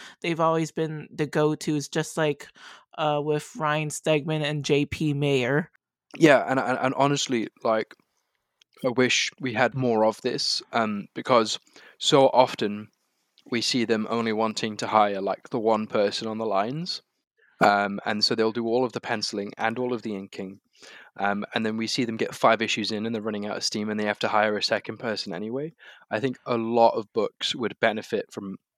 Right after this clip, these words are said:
Speaker 2: trying to spread the labor across more people. And also that way, more people are being hired, more people are working in the comics industry, and, um, it provides a space for, like, newer artists to,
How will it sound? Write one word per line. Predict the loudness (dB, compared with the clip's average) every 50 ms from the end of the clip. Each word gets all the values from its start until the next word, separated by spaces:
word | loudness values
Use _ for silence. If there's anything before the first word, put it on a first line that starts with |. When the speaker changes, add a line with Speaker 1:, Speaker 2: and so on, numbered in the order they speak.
| -4
Speaker 2:
trying | 2 2 2 4 2
to | 2
spread | 0 0 0 0 2 2 4 4 2 0 -4 -14 _ _ _ _ _ _ -6
the | -2
labor | 0 0 0 0 0 0 0 0
across | 0 0 0 0 0 2 2 0 -2 -4 -6 -8 -14 -20 -20 _ -18 -10
more | -6 -2 -2 -2 -4
people. | -4 -6 -6 -6 -4 0 2 2 2 2 2 0 -4 -10 -20 -12 -4
And | 0 4
also | 4 4 4 2 4
that | 6 6 6 4
way, | 2 -2
more | 0 -2 -4
people | -4 -4 -4 -4 -2
are | 0
being | 0 0 -2 -2
hired, | -4 0 2 2 2 2 0 -4 -6 -8 -10 _ _ -20 -20 _ _ _ -4
more | -4 -2
people | -2 -4 -4 -2 -2
are | 0
working | 0 0 -2 -2 -4 -6
in | -6 -4
the | -2
comics | 0 2 2 2 0 -4 -4
industry, | -4 -2 -2 -2 -4 -4 -4 -4 -6 -6 -6 -10 _ _ _ -2
and, | 0 0 2 0 0 -2 -6 -8 -8 -10 -10 -10 -12 _ _ _
um, | 2 2 4 4 2 2 -2 -4 -6 -10
it | -10 -10
provides | -4 2 4 4 4 4 2 -2
a |
space | -4 -4 -2 -2 -2 -2 -2 -4 -4
for, | -2 -2
like, | -2 -2 -2 -4 -8 -14 -18 -18 -20 -20 _ _ _ _ _ _ -10
newer | -6 -4 -2 0 2 2 2 2 0 -2 -4 -4 0
artists | 2 2 2 2 0 -2 -4 -4 -2 -2 -4 -2
to, | -2 0 0 0 0 0 -2 -4